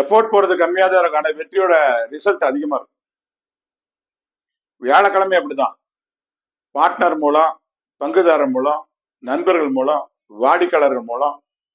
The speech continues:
உங்களுக்கு மேல பணிபுரியறவங்க, உங்களுக்கு கீழே பணிபுரியறவங்க, இவங்க தான் வாடிக்கையாளர்கள். எதுல? சர்வீஸ்ல. வியாபாரத்துல நம்ம சரக்கு வாங்குறவங்க, நம்மகிட்ட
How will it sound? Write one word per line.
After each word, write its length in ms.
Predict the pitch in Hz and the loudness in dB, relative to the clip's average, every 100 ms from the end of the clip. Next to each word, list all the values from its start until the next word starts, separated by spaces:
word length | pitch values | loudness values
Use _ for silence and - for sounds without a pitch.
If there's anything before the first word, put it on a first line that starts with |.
| _ _ _ _ _ _ _ _ _ - | _ _ _ _ _ _ _ _ _ -8
உங்களுக்கு 320 | 147 156 139 160 | -2 0 2 2
மேல 160 | 202 202 180 | 2 2 0
பணிபுரியறவங்க, 640 | 175 185 180 165 156 156 196 | -2 -4 -2 0 -2 -2 -2
உங்களுக்கு 240 | 151 135 185 | -4 -4 0
கீழே 140 | 175 165 | 0 -2
பணிபுரியறவங்க, 600 | 135 120 113 107 98 _ _ _ _ _ - | -8 -10 -12 -12 -14 _ _ _ _ _ -10
இவங்க 160 | 165 185 | -2 0
தான் 160 | 170 143 | 2 2
வாடிக்கையாளர்கள். 600 | 151 156 139 117 110 _ _ _ - | 0 -2 -6 -6 -12 _ _ _ -6
எதுல? 260 | 135 151 147 139 | -2 2 0 0
சர்வீஸ்ல. 400 | 160 180 - 120 - _ _ _ _ _ _ _ _ _ _ _ 160 | 0 0 -4 -8 -10 _ _ _ _ _ _ _ _ _ _ _ 0
வியாபாரத்துல 600 | 175 214 220 208 208 233 202 | 2 4 2 2 2 2 2
நம்ம 180 | 165 156 | -2 0
சரக்கு 260 | 160 185 190 170 | 2 2 2 2
வாங்குறவங்க, 420 | 175 170 180 202 165 | 2 0 2 0 0
நம்மகிட்ட 260 | 151 165 | -6 -6